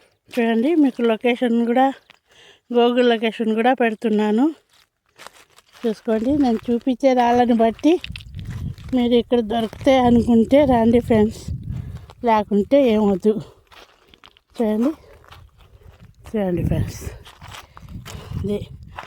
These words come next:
పెద్ద అడవి ఫ్రెండ్స్. ఇది పెంచల కోనప్ప అడవిలో నుంచి వస్తుంది ఈ వాగైతే, అందుకే చూద్దామని వచ్చాను, ఇక్కడైనా మంచి ఏమైనా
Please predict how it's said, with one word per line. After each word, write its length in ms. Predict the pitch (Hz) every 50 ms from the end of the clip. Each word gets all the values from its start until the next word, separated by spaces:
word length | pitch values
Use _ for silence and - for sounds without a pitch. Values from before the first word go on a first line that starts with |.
| - - - - - - -
పెద్ద 320 | 214 208 202 - - - 254 254 254 233
అడవి 260 | 226 247 254 254 247 -
ఫ్రెండ్స్. 320 | 247 240 247 285 294 - 269 233
ఇది 160 | 214 254 285 339 392 392 -
పెంచల 440 | 285 247 240 247 - 285 277 277 269 247 269
కోనప్ప 560 | 254 233 233 240 240 233 - - - 285 330 370 330 - - - - - - - - - - - - - -
అడవిలో 380 | 233 233 247 240 240 233 233 226 220 233
నుంచి 180 | 254 262 - 294 220
వస్తుంది 420 | 196 - - 240 220 220 202 220 226
ఈ 20 | 220 214
వాగైతే, 480 | 202 202 208 202 220 208 180 - 202 - - - _ _ _ - - - - - - - - - - - - - - _ _ - - - - - _ _ _ - - - - - - - - - - - - - - - - 220
అందుకే 320 | 214 208 233 269 254 302 277 -
చూద్దామని 540 | 277 269 269 254 262 277 262 247 233 240 233 233
వచ్చాను, 440 | 202 - - 254 233 220 220 220 226 247 254 202 - _ _ _ _ - - _ _ _ _ _ _ _ _ _ _ _ _ _ - 247
ఇక్కడైనా 560 | - - - 262 254 254 254 262 269 285 294 294 277
మంచి 320 | 254 254 240 - - 269 269 262
ఏమైనా 540 | 254 240 233 220 - - 262 247 240 247 240